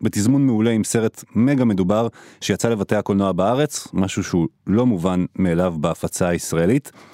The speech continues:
תברח, Get Out בשמו הלועזי.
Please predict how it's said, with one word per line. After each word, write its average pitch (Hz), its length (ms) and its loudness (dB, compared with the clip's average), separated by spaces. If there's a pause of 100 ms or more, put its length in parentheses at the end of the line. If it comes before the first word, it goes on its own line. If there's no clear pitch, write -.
(200)
תברח, 92 600 -4 (480)
Get 98 300 -4
Out 95 480 -4
בשמו 87 340 0
הלועזי. 85 440 0